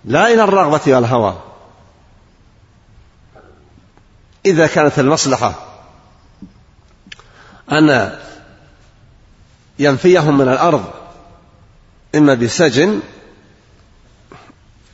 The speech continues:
أو ب-، بأن لا يستقروا في بلد، كلما حلوا في بلد يطردون منه،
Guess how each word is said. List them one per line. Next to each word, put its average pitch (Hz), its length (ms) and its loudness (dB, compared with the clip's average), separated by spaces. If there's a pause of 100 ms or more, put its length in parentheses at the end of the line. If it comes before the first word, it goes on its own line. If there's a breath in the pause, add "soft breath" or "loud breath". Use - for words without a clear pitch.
(880 soft breath)
أو 214 120 2
ب-، 196 460 0 (520)
بأن 180 300 2
لا 254 200 4
يستقروا 196 560 -2
في 135 160 0
بلد، 135 280 0 (4000)
كلما 151 360 2
حلوا 151 300 -2
في 123 160 -2
بلد 170 500 2 (600 loud breath)
يطردون 156 500 2
منه، 147 240 2